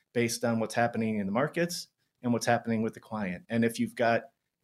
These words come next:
even fifty or a hundred client families that you serve, if everybody's portfolio and everybody's, you know, you can have one client family with three or four portfolios and they're all different,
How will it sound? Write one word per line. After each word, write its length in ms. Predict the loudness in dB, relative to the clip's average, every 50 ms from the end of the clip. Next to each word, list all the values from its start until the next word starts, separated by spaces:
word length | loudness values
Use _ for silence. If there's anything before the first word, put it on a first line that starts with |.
| _ -6
even 500 | -6 -2 2 2 4 4 4 4 2 2
fifty 440 | 0 -2 -4 -6 -6 -2 -2 0 2
or 100 | 4 2
a 60 | 2
hundred 260 | 2 2 0 0 -2
client 280 | -2 -2 -2 -2 -2 -2
families 400 | -2 0 2 2 2 2 0 0
that 120 | -4 -8 -10
you 60 | -10
serve, 520 | -8 -2 0 2 4 4 4 2 0 -4 _ _ _ _ _ _ _ _ _ _ _ _ _ _ _ -20
if 140 | -16 -4 2
everybody's 560 | 4 4 4 4 2 4 4 4 4 2 -2
portfolio 960 | -2 -2 -2 -2 -2 0 0 0 2 2 2 2 2 2 2 2 0 0 -2 -6 -12 _ _ _ _ -4
and 160 | 0 4 4
everybody's, 500 | 4 4 4 4 4 4 4 2 0 -4 -12 -18 -20 _ _ _ _ _
you 80 | -2 0
know, 300 | 2 4 4 2 0 0
you 100 | 0 -2
can 140 | 0 2 2
have 120 | 2 2 2
one 160 | 2 0 0
client 440 | 0 0 0 2 2 0 -2 -6 -6
family 360 | -2 0 2 2 2 0 -2
with 160 | -2 -4 -6
three 140 | -4 -2 -2
or 60 | -2
four 180 | -2 -2 -4 -4
portfolios 760 | 0 0 0 0 0 0 0 0 2 2 0 0 -2 -4 -12 _ _ _ _ -4
and 140 | 0 2 4
they're 120 | 6 6
all 140 | 4 4 2
different, 560 | 0 -2 -2 -2 0 -2 -2 -2 -2 -6 -12